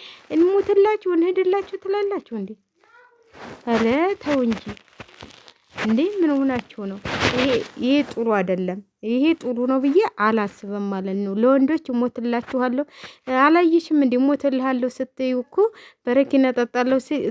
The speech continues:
ስትዩ ገዝቶልሽ ነው የመጣውና ስለዚህ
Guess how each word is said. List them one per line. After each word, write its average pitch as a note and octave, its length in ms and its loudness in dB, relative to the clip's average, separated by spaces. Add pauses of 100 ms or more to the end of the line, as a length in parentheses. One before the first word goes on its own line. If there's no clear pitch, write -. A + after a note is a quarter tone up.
(160)
ስትዩ D#4+ 420 2 (100)
ገዝቶልሽ A#3+ 580 2
ነው A3 120 0
የመጣውና G#3 560 -2 (440)
ስለዚህ G#3+ 520 2